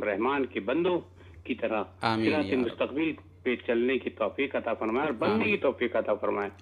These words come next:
Speaker 2: आमीन या रब।
Speaker 1: स-, मौलाना साहब, एक कॉलर है हमारे साथ, उनसे लेते हैं, फिर वो कुछ सवालात भी आपके पास है जो
Speaker 2: जी।
Speaker 1: मैं करने वाला हूँ। सबसे पहले एक कॉलर लेते हैं।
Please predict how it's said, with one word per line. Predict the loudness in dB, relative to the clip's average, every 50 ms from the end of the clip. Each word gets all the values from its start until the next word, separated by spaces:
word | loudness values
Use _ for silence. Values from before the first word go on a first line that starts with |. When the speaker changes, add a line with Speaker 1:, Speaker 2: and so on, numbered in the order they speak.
| -8 -6
Speaker 2:
आमीन | -6 -4 -6 -6 -8 -8 -10
या | -10 -12
रब। | -14 -16 -18 -20 -20 -20 -18
Speaker 1:
स-, | -4 0 2
मौलाना | 4 4 6 6 4 4 4 4
साहब, | 4 4 4
एक | 2 2 2
कॉलर | 2 4 4 4 4 4
है | 4
हमारे | 4 2 2 2
साथ, | 2 0 0 -2
उनसे | 0 0 2 2
लेते | 2 2 2 2
हैं, | 0 2 2
फिर | 0 0
वो | 2 0 0 0 0
कुछ | -4 -4 -2
सवालात | 0 2 2 4 4 4 4 2 2 0 0
भी | 0 0 2
आपके | 2 0 -2 0 -2 0
पास | 2 2 2 0 2 2
है | 2 2 4 4 2 2
जो | 0 0 2 4
Speaker 2:
जी। | 4 4 4 4
Speaker 1:
मैं | 2 2 2 0 0 -2
करने | 0 0 2 2 2
वाला | 4 4 4 4 2
हूँ। | 2 0 -4 -6 -14 -18 -18 -18 -18 -18 -6 -4
सबसे | -2 0 2 2
पहले | 2 4 2 2 2
एक | 2 0
कॉलर | 0 2 4 4 4
लेते | 2 2 0 0 -4
हैं। | -6